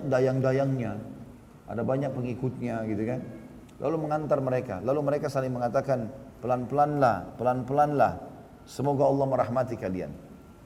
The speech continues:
Ada satu sahabat Nabi namanya Abu Bakar radhiyallahu anhu. Abu Bakar ini seorang ulama sahabat. Dia lihat jenazah lagi diantar, tapi orang seperti jalan santai, kayak orang merayap.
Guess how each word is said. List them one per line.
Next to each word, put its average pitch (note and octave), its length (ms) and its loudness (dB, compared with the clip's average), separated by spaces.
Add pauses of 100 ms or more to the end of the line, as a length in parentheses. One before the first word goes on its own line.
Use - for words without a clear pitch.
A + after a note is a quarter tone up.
(120)
Ada F3+ 240 2
satu F#3 80 -2
sahabat D#3 320 0
Nabi E3+ 240 0
namanya D#3 320 0
Abu C3+ 160 2
Bakar A#2 400 0
radhiyallahu A2+ 240 -2
anhu. G#2+ 160 -4
Abu A2 140 0
Bakar D#3 340 -2
ini F#3+ 220 -4 (400)
seorang F3+ 340 -2
ulama E3 380 0
sahabat. D3 480 0 (720)
Dia E3 160 -2
lihat C3 320 0 (260)
jenazah D3 720 -2
lagi A#2 240 -2
diantar, C3+ 540 0
tapi D3+ 240 -2
orang E3+ 240 -2
seperti F3 400 -8
jalan E3+ 240 -2
santai, F3 320 -6
kayak D3+ 180 -4
orang D3+ 220 2
merayap. D#3 360 2